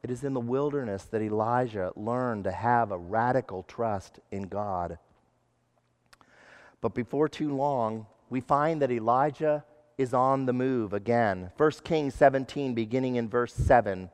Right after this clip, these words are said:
Some time later, the brook dried up. Remember, there's a drought because there was no rain in the land. And then the word of the Lord came to him, "Go at once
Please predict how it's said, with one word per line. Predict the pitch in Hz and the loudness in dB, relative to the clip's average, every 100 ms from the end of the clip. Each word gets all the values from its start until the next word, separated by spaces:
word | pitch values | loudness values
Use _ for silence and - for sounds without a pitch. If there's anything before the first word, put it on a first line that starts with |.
| - - - - _ - | -20 -20 -20 -20 _ -2
Some | - 170 196 | 6 6 4
time | 185 160 151 135 | -4 -2 0 4
later, | 131 147 113 104 | 6 6 2 2
the | 113 | 0
brook | 110 147 165 120 | 0 0 0 0
dried | 147 147 151 | 4 6 6
up. | 180 151 - - _ _ | 6 2 -2 -14 _ _
Remember, | 98 107 117 101 | -6 -4 -2 -2
there's | 95 95 | -2 -4
a | |
drought | 92 101 117 98 90 | -8 -4 -2 -2 -4
because | 110 107 131 123 | -6 -2 -2 2
there | 139 139 | 2 2
was | 131 | -2
no | 143 160 | 0 0
rain | 151 156 160 143 127 | 2 2 2 2 0
in | |
the | 117 | 2
land. | 123 131 117 101 92 - _ _ _ _ _ _ - | 2 2 -2 -6 -10 -16 _ _ _ _ _ _ -8
And | 110 | 6
then | 147 | 6
the | 151 | 6
word | 120 131 143 143 131 | 4 4 6 6 4
of | 113 | 2
the | 113 | 2
Lord | 120 117 113 | 4 2 0
came | 123 117 107 | -4 -2 -2
to | |
him, | 101 107 | -4 -4
"Go | 98 131 170 214 | 2 6 8 6
at | 127 | 4
once | 123 127 131 | 4 4 2